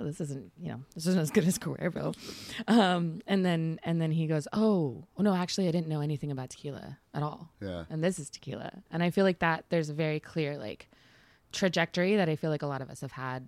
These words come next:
Speaker 1: with that spirit
Speaker 2: Mm.
Speaker 1: in the last, you know, decade or,
Speaker 2: It's true.
Speaker 1: or so.
Speaker 2: I, I mean, I, I see it on the rum side too, right? Where, you
Speaker 1: Mm-hmm.
Speaker 2: know, not gonna call out all the brands, but, you know, same, same ones that were probably right beside Cuervo.
Speaker 1: Yeah.
Speaker 2: Um, I, Coincidentally, there's a bottle right there
Speaker 1: Oh,
Speaker 2: beside
Speaker 1: hey.
Speaker 2: you.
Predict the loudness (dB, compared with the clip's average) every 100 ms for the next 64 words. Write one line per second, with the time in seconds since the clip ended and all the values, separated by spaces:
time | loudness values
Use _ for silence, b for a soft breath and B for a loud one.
0 | -10 -4 -4 -4 -10 -8 -8 -4 -4 -6
1 | -14 -12 -6 -4 -4 -6 -8 -8 -10 -10
2 | -12 _ _ -16 -16 -14 -16 -16 -14 -14
3 | -14 -16 -10 -10 -6 -8 -8 -4 -2 -2
4 | -2 0 2 2 0 -4 -2 -2 0 -2
5 | -4 -6 -8 -10 -8 -12 -14 -6 -2 0
6 | 0 0 -2 -8 _ _ b b b -10
7 | -6 -6 -4 -2 0 -2 -2 -2 -2 -2
8 | -4 -6 -6 -6 -6 -6 -4 -2 -4 -8
9 | -4 -2 -2 -2 -2 -2 -4 _ _ -4
10 | -2 -2 -6 -8 -8 -6 -6 -6 -8 -2
11 | -2 -2 -4 -6 -4 -4 -4 -8 -14 -14
12 | -10 -10 _ _ _ _ _ _ -8 -6
13 | -4 -4 -4 -6 -6 -6 -6 -6 -8 -8
14 | -6 -6 -6